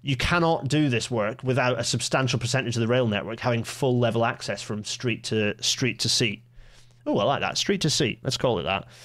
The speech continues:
Uh, no, let's not. Street to train. Level access. The third thing is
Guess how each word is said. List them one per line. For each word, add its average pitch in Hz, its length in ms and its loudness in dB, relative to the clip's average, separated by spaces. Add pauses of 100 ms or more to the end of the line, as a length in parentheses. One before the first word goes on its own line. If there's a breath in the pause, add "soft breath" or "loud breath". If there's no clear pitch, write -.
(160 loud breath)
Uh, 113 120 0
no, 113 120 2
let's 95 220 0
not. - 200 -10
Street 139 260 -2
to 123 40 -8
train. 113 300 -2 (240)
Level 139 220 2
access. 110 380 0 (400 loud breath)
The 131 80 -6
third 233 220 2
thing 131 200 2
is 127 300 2